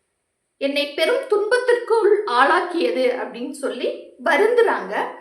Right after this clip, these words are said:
அதுக்கு புத்தர் வந்து தன்னோட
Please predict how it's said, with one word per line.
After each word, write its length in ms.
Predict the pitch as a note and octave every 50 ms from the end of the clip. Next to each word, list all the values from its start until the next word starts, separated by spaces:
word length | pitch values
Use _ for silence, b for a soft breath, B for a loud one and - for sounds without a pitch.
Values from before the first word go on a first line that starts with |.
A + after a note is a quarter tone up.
| B B B B B
அதுக்கு 360 | B C4+ - - - - F#4+ -
புத்தர் 520 | - D4+ - - - - D5+ D5 D5 -
வந்து 320 | D4 B3+ A#3+ A#3+ A#3+ D#4+ C5+ D5+ - - - - _ _ _ _ _ _ _ _ _ _ _ _ _ _ _ _ _ _ _ _ - D#4+
தன்னோட 400 | D#4 D#4 D#4+ D#4 C#4+ D4 B3+